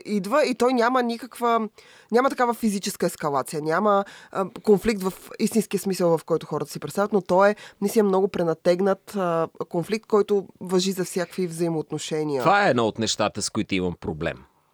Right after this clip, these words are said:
Speaker 1: Така. В този
Speaker 2: Защото,
Speaker 1: филм.
Speaker 2: да, защото в този конфликт има толкова много страст, че в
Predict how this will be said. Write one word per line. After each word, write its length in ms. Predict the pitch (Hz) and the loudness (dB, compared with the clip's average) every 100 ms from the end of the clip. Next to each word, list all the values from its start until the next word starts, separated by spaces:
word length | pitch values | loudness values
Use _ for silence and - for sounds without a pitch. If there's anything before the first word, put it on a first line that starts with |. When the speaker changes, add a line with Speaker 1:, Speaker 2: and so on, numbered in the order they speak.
| - | -14
Speaker 1:
Така. 200 | 170 135 | -12 -10
В 60 | 123 _ _ _ _ - | -14 _ _ _ _ -16
този 120 | - | -8
Speaker 2:
Защото, 420 | - - 175 151 151 | -4 0 2 0 2
Speaker 1:
филм. 220 | 151 135 - | 2 2 2
Speaker 2:
да, 240 | 101 101 - - | 0 0 0 -8
защото 540 | 98 - 170 - 120 | -8 -2 -2 -2 -4
в 60 | - | -2
този 240 | 160 143 | -4 -2
конфликт 460 | - 117 - 143 139 | -4 -4 -4 -6 -2
има 180 | 139 - - | -2 -2 0
толкова 420 | 160 143 113 107 | 0 0 -2 0
много 300 | 110 113 92 | 0 0 -2
страст, 680 | - - - 110 143 - - - - _ _ _ _ _ | -8 -8 -2 -2 -2 -6 -10 -20 -20 _ _ _ _ _
че 140 | - 113 | -4 -2
в 180 | 107 | -2